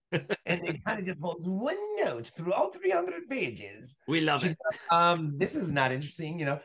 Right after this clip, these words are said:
Speaker 2: But if I came up to her and I was like, "Okay, so the concept, the premise is that you, if you look at the monsters, you go crazy." It's a mother and, you know, a pregnant woman. So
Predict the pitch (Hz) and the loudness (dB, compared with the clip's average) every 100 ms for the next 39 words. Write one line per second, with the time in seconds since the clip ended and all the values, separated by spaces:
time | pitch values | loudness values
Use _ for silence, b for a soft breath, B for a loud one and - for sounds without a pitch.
0 | B B B 156 135 131 131 156 147 151 | B B B 2 4 4 2 2 2 2
1 | 135 127 120 117 - 110 85 82 95 87 | 0 0 0 -2 -4 -4 -4 -2 -2 -2
2 | 92 107 135 131 113 95 95 95 127 127 | -4 -4 -4 -2 -4 -4 -6 -4 -4 -4
3 | 113 107 107 101 95 90 87 131 131 113 | -4 -6 -6 -8 -8 -6 -6 -4 -4 -4
4 | 104 104 92 90 117 123 110 107 b b | -4 -6 -8 -6 -6 -6 -8 -10 b b
5 | b - 101 120 135 135 135 95 92 - | b -8 0 2 2 0 -2 -6 -6 -6
6 | 85 87 - 147 143 123 127 127 b _ | -6 -8 -6 -4 -2 -4 -4 -8 b _
7 | _ _ - - 170 143 | _ _ -12 0 2 2